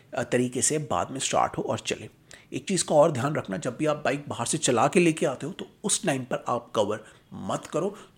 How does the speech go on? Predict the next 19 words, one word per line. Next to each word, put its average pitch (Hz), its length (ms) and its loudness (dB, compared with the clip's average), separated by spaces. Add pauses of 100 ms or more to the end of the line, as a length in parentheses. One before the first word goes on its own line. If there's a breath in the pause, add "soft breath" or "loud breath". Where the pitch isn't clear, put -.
(100)
थोड़ी 302 140 8
देर 220 120 12
उसको 196 200 4
छोड़ 117 260 -4
दो, - 200 -10
इंजन 127 300 -4
को - 120 -10
थोड़ा 120 180 -8
ठंडा 135 340 0
होने 135 220 0
दो 240 180 -2 (260 loud breath)
और 208 100 6
उसके 214 220 6
बाद 117 400 0
उसे 123 220 -6
जाके 117 380 -6 (380 soft breath)
कवर 98 240 2 (180)
कर - 120 0
दो। - 220 -14